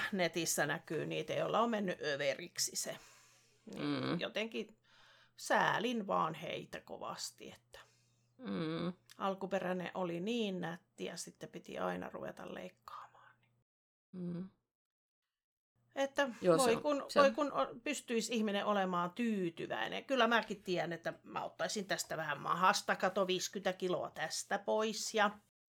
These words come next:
Speaker 2: Mm.
Speaker 1: nämä allit minä pienentäisin.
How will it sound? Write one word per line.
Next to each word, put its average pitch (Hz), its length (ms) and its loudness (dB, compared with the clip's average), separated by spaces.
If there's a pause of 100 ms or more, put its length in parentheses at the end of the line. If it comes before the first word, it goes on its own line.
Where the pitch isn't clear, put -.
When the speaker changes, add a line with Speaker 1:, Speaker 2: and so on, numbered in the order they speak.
Speaker 2:
Mm. 180 280 -4
Speaker 1:
nämä 208 420 8
allit 226 500 8
minä 196 240 4
pienentäisin. 175 1300 0